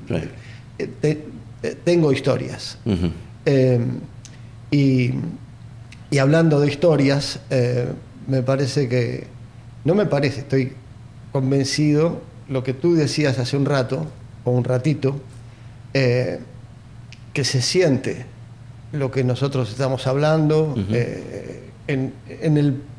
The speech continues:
Speaker 2: primer momento que te vi, eh, yo creo que los dos nos reímos por dentro porque yo no fui, vos no fuiste, o, o viceversa, y no
Speaker 1: Sí.
Speaker 2: teníamos,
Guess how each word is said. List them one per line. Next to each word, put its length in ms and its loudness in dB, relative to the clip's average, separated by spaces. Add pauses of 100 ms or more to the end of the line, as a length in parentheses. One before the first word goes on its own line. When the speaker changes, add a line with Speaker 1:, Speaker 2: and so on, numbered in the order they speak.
(140)
Speaker 2:
primer 360 6
momento 480 4
que 140 2
te 140 0
vi, 400 4
eh, 640 0 (140)
yo 100 -2
creo 240 0
que 80 0
los 180 4
dos 240 2
nos 160 2
reímos 420 2
por 180 0
dentro 400 2
porque 420 0 (640)
yo 200 2
no 120 2
fui, 420 4
vos 240 2
no 120 2
fuiste, 380 0
o, 100 4
o 300 2
viceversa, 760 4
y 40 2
no 100 2
Speaker 1:
Sí. 60 -2
Speaker 2:
teníamos, 380 0